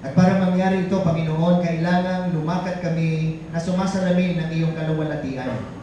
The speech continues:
At yan ang sinabi mo sa iyong salita, "From glory to glory," nagre-reflect sa buhay namin ang glory mo. And Lord God, kapag nakikita yon sa amin, yung mga taong nakapaligid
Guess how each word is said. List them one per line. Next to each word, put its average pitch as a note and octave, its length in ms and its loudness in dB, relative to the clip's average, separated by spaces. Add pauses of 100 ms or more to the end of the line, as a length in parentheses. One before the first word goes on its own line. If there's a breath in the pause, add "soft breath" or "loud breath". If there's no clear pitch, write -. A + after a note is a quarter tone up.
(1160)
At - 160 -12
yan D#3 160 -4
ang - 80 -6
sinabi C#3+ 400 -6
mo C#3+ 80 -6
sa C3+ 160 -8
iyong B2+ 100 -10
salita, B2+ 540 -8
"From B2+ 320 -8
glory C#3+ 400 -4
to B2 160 -8
glory," A2 480 -4 (1120)
nagre-reflect B2 680 -8
sa A#2 200 -8
buhay A2+ 320 -6
namin A2 260 -4
ang G#2 220 -4
glory G2 260 -4
mo. - 160 -8 (1800)
And A#2+ 160 -4
Lord C3+ 240 -2
God, C3+ 240 -2 (720)
kapag - 300 -4
nakikita B2+ 500 -6
yon G#2+ 160 -2
sa G#2 240 -8
amin, G2 260 -6 (1300)
yung D3+ 160 2
mga D3 240 -2
taong C#3+ 320 -2
nakapaligid A#2+ 640 -4